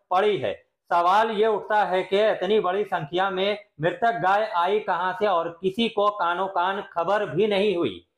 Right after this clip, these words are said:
अब ये सवाल जो है वो सरकार के ऊपर उठता है कि ये पाँच सौ गाय आई तो कहां से आई, वो भी सारी गाय जो है वो मरी हुई है।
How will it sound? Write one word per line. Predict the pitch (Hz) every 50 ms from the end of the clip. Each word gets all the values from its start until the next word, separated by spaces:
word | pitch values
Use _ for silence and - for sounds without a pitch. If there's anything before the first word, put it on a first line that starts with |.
| _ -
अब | 131 160
ये | 185
सवाल | 175 190 180 175 180 202 233 254
जो | 247 262
है | 226 247 262
वो | 240 233
सरकार | - 220 190 190 190 196 202 226
के | 214 247
ऊपर | 247 240 240 240 233
उठता | 226 214 220 - 233
है | 226 214 220 233
कि | 226 240
ये | 226 214 196
पाँच | 190 - 180 180 190 220 240 233
सौ | 233 233 208
गाय | 175 180 190 202 220
आई | 202 180 180 190 196
तो | 190 196 175
कहां | - 160 143 170 190
से | 190 202
आई, | 202 185 185 196 202 208
वो | 190 160 165 165
भी | 160 185 190
सारी | 190 - 160 160 170 180 196
गाय | 170 160 165 170 175 175
जो | 165 160 147
है | 135 147 180 190
वो | 175 170 151
मरी | 135 135 156 180 208 208 185 147
हुई | 151 156 143 131 104 -
है। | 95 85